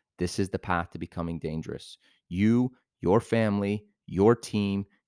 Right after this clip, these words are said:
your tribe, right? You join us here. You connect with us off grid in the comment section. You email me, Phil at becoming a dangerous man dot com. And at the end of the day, you look yourself in the mirror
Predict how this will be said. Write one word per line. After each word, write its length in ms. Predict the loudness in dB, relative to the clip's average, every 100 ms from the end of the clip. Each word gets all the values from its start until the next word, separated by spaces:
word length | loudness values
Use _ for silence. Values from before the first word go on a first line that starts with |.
| -4
your 240 | 0 2
tribe, 500 | 0 -2 -2 -2 -6 _ _ _ -8
right? 300 | -4 -4 -6 _ _ _
You 100 | -10
join 340 | -4 0 2 0
us 120 | -2
here. 440 | 0 2 0 -2 _ _ _ -10
You 100 | -10
connect 380 | -4 -2 -2 -2
with 120 | -2
us 140 | -2 2
off 240 | 2 2
grid 240 | -2 0
in 80 | 0
the 80 | -4
comment 440 | -2 0 0 -4
section. 520 | -2 -4 -4 -6 -6 -8 -14 _
You 100 | -12 0
email 320 | 2 4 4
me, 160 | 2 -2
Phil 320 | -2 0 0
at 100 | -2
becoming 360 | -6 -6 -6 -4
a 40 |
dangerous 360 | -4 -6 -8 -6
man 220 | -6 -4
dot 240 | -4 -6
com. 320 | -4 -4 -4 -8 _ _ -6
And 120 | -6
at 100 | -4
the 120 | 0
end 100 | 0
of 100 | 0
the 60 | 0
day, 200 | 0 0
you 180 | 0
look 240 | -2 -2 -4
yourself 340 | -2 0 0
in 60 | 0
the 80 | 0
mirror 420 | 2 0 0